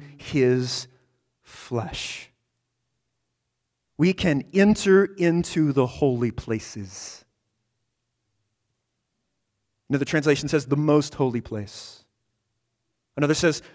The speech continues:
the sanctuary. This, of course, is an allusion here to the Holy of Holies in the tabernacle. Later in,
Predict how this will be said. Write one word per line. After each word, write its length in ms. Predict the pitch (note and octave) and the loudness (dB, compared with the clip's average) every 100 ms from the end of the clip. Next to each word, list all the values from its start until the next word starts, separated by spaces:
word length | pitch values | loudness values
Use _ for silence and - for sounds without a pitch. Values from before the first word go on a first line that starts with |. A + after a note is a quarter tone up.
| _ | _
the 80 | C3+ | -4
sanctuary. 1300 | - - - F3 E3+ - C3+ B2 G#2 G2 F#2+ - _ _ _ _ _ _ _ _ _ _ _ _ _ _ _ _ _ | -2 -2 -2 -2 -2 -4 0 0 -2 -8 -12 -18 _ _ _ _ _ _ _ _ _ _ _ _ _ _ _ _ _
This, 160 | F3+ F#3 | 0 0
of 100 | D#3+ | 2
course, 480 | F#3 E3+ E3+ - - _ _ _ _ _ _ _ | 8 10 8 0 -6 _ _ _ _ _ _ _
is 120 | B2+ | -4
an 80 | D3 | 0
allusion 420 | D3+ F#3 G3+ F3+ | 4 4 4 0
here 280 | D#3+ E3+ D#3+ | 2 4 4
to 260 | D#3+ E3+ D3+ | 2 0 2
the 80 | D3 | 4
Holy 260 | E3 D#3+ | 6 6
of 100 | D#3 | 6
Holies 600 | F#3 F#3+ D#3+ A#2+ - - | 10 10 10 2 -6 -6
in 120 | - | -2
the 80 | D#3 | 0
tabernacle. 680 | E3+ F#3 F3 D3+ - F#3+ F#3 _ _ _ _ _ _ _ _ _ _ _ _ _ | 6 6 6 2 4 4 2 _ _ _ _ _ _ _ _ _ _ _ _ _
Later 320 | D3 D#3+ E3+ E3+ | 4 8 8 6
in, 180 | F3 | 4